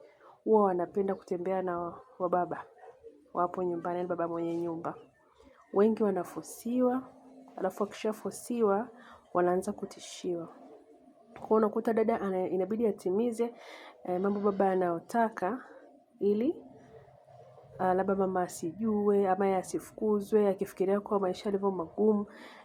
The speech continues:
Lakini unakuta wasichana wengi sana ambao nimewahi kuongea nao,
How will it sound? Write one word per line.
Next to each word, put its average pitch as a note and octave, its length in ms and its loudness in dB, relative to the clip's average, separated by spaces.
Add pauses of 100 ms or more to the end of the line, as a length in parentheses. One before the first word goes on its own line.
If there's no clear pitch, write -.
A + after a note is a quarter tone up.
Lakini A3+ 400 2
unakuta G#3 520 0
wasichana F#3 420 0
wengi A3 480 2
sana D#3+ 280 -10 (220)
ambao F#3 240 -2
nimewahi F#3+ 280 0
kuongea F3 460 -6
nao, F3+ 340 -2